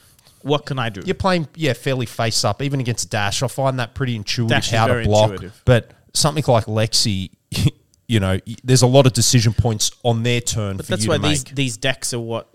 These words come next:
Speaker 1: should scare you more. Like, yeah, Dash is annoying to play into. He's very aggressive, sure. But you can high roll Dash and the game's over.
Speaker 2: Mm.
Speaker 1: But a good Lexi player who's pitch stacked a bit, blocked you out, and then just knows they can lock you out for four turns in a row now.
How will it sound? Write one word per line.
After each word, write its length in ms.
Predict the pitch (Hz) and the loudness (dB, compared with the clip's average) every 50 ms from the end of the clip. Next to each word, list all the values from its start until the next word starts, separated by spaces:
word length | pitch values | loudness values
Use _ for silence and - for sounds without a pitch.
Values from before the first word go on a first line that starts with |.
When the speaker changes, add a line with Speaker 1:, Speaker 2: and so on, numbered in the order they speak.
| _ _ _ _ _ _ _ _ _ _ _ _ _ _ _ _ _ - | _ _ _ _ _ _ _ _ _ _ _ _ _ _ _ _ _ -10
Speaker 1:
should 320 | - - - - 165 156 | -8 -4 -4 -4 -4 -4
scare 380 | - - - - 139 131 123 120 | -4 -6 -4 -2 0 0 0 0
you 160 | 113 113 113 | -2 -4 -8
more. 260 | 110 113 110 107 107 | -8 -8 -6 -6 -6
Like, 220 | 107 117 123 - - | -6 -6 -6 -4 -2
yeah, 100 | 175 147 | -2 0
Dash 300 | 127 147 131 131 - 147 | 0 0 -2 0 -2 -4
is 100 | 139 127 | -4 -4
annoying 360 | 131 127 123 123 120 120 113 | -4 -4 -4 -4 -4 -4 -6
to 60 | 110 | -8
play 240 | - - 123 110 113 | -8 -6 -6 -6 -6
into. 200 | 110 110 - 113 | -6 -8 -8 -10
He's 140 | 107 104 107 | -10 -10 -8
very 260 | 117 120 120 113 107 | -6 -6 -4 -4 -4
aggressive, 580 | 101 - 117 110 104 - - - 110 98 - - - | -6 -6 -8 -8 -6 -6 -8 -8 -10 -12 -14 -16 -12
sure. 320 | - - - 175 113 92 - _ _ _ _ _ _ _ _ - | -6 -4 -2 -2 -2 -4 -8 _ _ _ _ _ _ _ _ -10
But 100 | 156 156 | -6 -6
you 100 | 180 190 | -4 -4
can 140 | - 156 | -4 -4
high 240 | 139 135 151 131 127 123 | 0 0 2 2 2 2
roll 200 | 117 117 113 113 | 0 -2 -2 -4
Dash 320 | 107 110 113 - - - | -4 -4 -4 -4 -4 -6
and 120 | 127 123 131 | -6 -6 -6
the 60 | 131 | -2
game's 300 | 127 139 135 135 127 113 | 0 0 0 0 -2 -4
over. 320 | 104 95 82 - - - - _ _ | -6 -8 -8 -10 -14 -16 -18 _ _
Speaker 2:
Mm. 260 | 131 120 110 90 82 - _ _ _ _ _ _ _ _ _ _ _ | -6 -6 -6 -6 -10 -14 _ _ _ _ _ _ _ _ _ _ _
Speaker 1:
But 120 | - 131 123 | -10 -8 -8
a 20 | |
good 220 | 120 - 143 127 113 | -6 -4 -6 -4 -2
Lexi 360 | 135 147 - - - 147 127 | -2 -2 -2 -2 -4 -4 -6
player 340 | - - 127 117 120 113 110 | -4 -4 -2 0 0 0 -2
who's 200 | 117 123 117 110 | -2 -4 -4 -6
pitch 200 | - - - - - | -6 -8 -6 -4 -4
stacked 360 | - - 135 117 - - - | -4 -2 -4 -6 -6 -8 -12
a 40 | 123 | -8
bit, 300 | 107 120 110 101 - 110 | -6 -6 -6 -6 -8 -6
blocked 300 | 127 123 117 - - - | -6 -6 -6 -6 -8 -6
you 120 | 123 120 | -4 -2
out, 180 | 117 113 113 110 | 0 0 -2 -2
and 100 | 107 113 | -4 -6
then 160 | 113 113 107 | -8 -8 -6
just 320 | 110 117 110 - - - - _ _ _ - _ _ _ | -4 -4 -4 -4 -6 -8 -10 _ _ _ -20 _ _ _
knows 640 | - 110 113 120 123 143 160 175 175 170 165 151 131 | -18 -14 -12 -8 -4 -2 0 0 2 0 0 -2 -2
they 100 | 135 127 127 | -2 -2 -2
can 160 | - 131 123 | -2 -6 -6
lock 300 | 120 123 127 - - - | -4 -4 -4 -4 -6 -8
you 160 | 127 117 117 | -4 -2 0
out 220 | 120 131 131 - | 0 0 -2 -4
for 100 | - 135 | -8 -12
four 240 | 123 - - 127 127 | -10 -6 -4 -4 -4
turns 360 | 123 - 135 123 120 117 113 113 | -4 -4 -6 -6 -6 -6 -8 -10
in 100 | 110 110 | -8 -6
a 40 | 107 | -4
row 240 | 107 110 110 120 127 | -2 -2 -2 -2 -2
now. 300 | 123 135 147 175 208 | -4 -6 -8 -8 -10